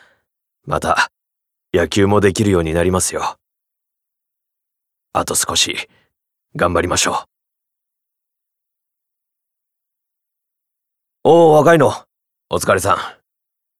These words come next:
疲れたか？これ飲むか？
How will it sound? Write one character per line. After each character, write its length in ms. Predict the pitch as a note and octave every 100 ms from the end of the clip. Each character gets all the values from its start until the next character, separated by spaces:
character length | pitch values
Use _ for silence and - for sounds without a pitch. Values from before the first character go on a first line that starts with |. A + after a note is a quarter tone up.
| _ _ _ -
疲 160 | C3+
れ 80 | B2
た 100 | F2+
か？ 300 | E2+ - - _ _ _ _ _ _ _ _ _ _ _ _ _ _ _ _ A#2+
こ 140 | D3
れ 80 | C#3+
飲 120 | C#3
む 80 | C#3
か？ 260 | F#2+ -